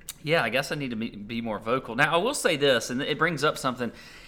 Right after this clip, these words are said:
If you're, if you're listening to the pod, especially, like, maybe when we get to these lower end plays that, that we like, like a Vegas, like when I throw 'em out for, uh, I think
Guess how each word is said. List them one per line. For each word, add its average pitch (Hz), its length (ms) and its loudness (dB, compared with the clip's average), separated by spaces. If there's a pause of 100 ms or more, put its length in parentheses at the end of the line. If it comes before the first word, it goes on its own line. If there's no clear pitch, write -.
(100)
If 170 280 -4
you're, 165 220 4
if 147 180 -2
you're 147 140 2
listening 202 340 0
to 165 60 4
the 151 100 2
pod, 143 280 4
especially, 165 400 0
like, 120 200 0
maybe 123 200 -2
when 120 120 -4
we 113 120 -2
get 120 160 -6
to 110 60 -12
these 104 180 -8
lower 107 380 2
end 107 220 -2
plays 110 440 2
that, 101 180 -8
that 107 140 -4
we 101 120 -8
like, 101 320 0
like 113 220 2
a - 40 -2
Vegas, 107 480 -4
like 101 160 -4
when 107 100 -2
I 101 80 0
throw 107 260 0
'em 101 100 -2
out 101 340 -2
for, 98 360 -4
uh, 95 200 -2
I 101 60 -4
think 104 180 -10